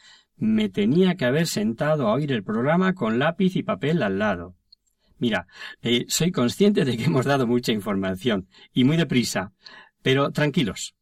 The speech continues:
que nadie se asuste. Todo esto va a ir saliendo, eh, irá fluyendo de manera fácil y asequible para todos,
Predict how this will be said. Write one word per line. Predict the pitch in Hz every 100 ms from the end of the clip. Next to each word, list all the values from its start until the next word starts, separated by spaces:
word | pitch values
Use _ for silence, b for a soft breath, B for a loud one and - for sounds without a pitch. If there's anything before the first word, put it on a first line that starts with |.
| _ _ _
que | - 208
nadie | 226 247
se | -
asuste. | 147 233 - - - b b b
Todo | 170 190 196
esto | 208 185
va |
a | 180
ir | 185
saliendo, | 151 156 247 247 208 254 339
eh, | 190 - - - - -
irá | 113 120 151 156
fluyendo | 135 127 123 190 214 190 247 - B B
de | - 226
manera | 110 143 151
fácil | - 208 190 131
y | 123
asequible | - - 165 170 139
para | 147 165
todos, | 98 107 87 -